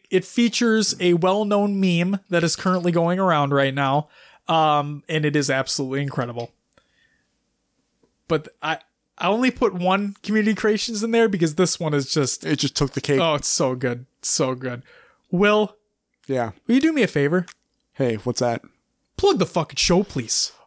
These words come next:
Speaker 2: All right. You can find us on your favorite podcast services. Just search for H C S Pro Talk.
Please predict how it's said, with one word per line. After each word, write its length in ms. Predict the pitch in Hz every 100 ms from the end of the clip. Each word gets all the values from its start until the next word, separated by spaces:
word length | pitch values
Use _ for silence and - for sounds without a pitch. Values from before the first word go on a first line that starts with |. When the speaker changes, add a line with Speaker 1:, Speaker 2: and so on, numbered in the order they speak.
| -
Speaker 2:
All 260 | 147 180
right. 260 | 135 160 139
You 100 | 180
can 180 | 196 131
find 360 | - 190 196
us 120 | 156 -
on 300 | 180 175 170
your 140 | 139
favorite 600 | 123 - 190 180 147 135
podcast 640 | - 175 170 151 165 160 156
services. 760 | - 175 185 156 196 202 180
Just 260 | - 220 -
search 300 | - 190 -
for 200 | - 139
H 240 | 147 131 -
C 100 | 135
S 160 | 123 117
Pro 260 | - 139
Talk. 400 | 131 - 135 131